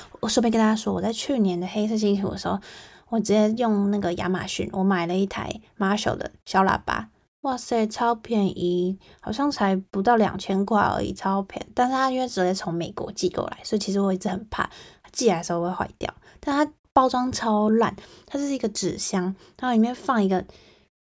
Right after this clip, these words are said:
一，一个，一包空气，然后再放我的耳机。Oh my god！我直接发疯，打开时候，啊，这，呃，呃，泡泡纸呢？啊，啊，怎么这一包空气？好，反正呢，就是大家从亚马逊上买东西的时候呢，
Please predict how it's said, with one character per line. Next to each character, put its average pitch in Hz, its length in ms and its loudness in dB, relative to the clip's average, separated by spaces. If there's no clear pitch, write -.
一， 233 180 -2
一 240 140 -4
个， 226 100 -2
一 - 100 -2
包 - 160 -2
空 254 260 0
气， - 380 -2
然 214 100 0
后 226 80 0
再 247 80 -2
放 233 220 2
我 190 40 4
的 185 80 0
耳 185 80 0
机。 208 260 0
Oh 262 180 2
my 262 280 2
god！ 220 300 4
我 185 40 2
直 190 60 -4
接 208 160 2
发 214 200 4
疯， 226 200 2
打 214 120 0
开 226 120 -4
时 220 100 0
候， 220 60 0
啊， 349 200 4
这， 320 120 6
呃， 311 240 4
呃， 311 120 4
泡 311 180 4
泡 311 120 10
纸 254 180 2
呢？ 220 200 0
啊， 285 220 -2
啊， 277 180 -6
怎 247 140 -2
么 247 80 -2
这 294 100 4
一 294 60 4
包 277 120 0
空 240 160 -4
气？ 220 200 -8
好， 180 280 -4
反 190 160 0
正 233 100 0
呢， 208 220 2
就 226 100 -6
是 220 60 -2
大 233 140 4
家 220 260 0
从 240 300 0
亚 254 100 0
马 247 140 2
逊 233 100 -2
上 240 120 -2
买 214 160 -2
东 208 160 0
西 220 160 0
的 208 80 2
时 185 120 -4
候 220 140 0
呢， 185 320 2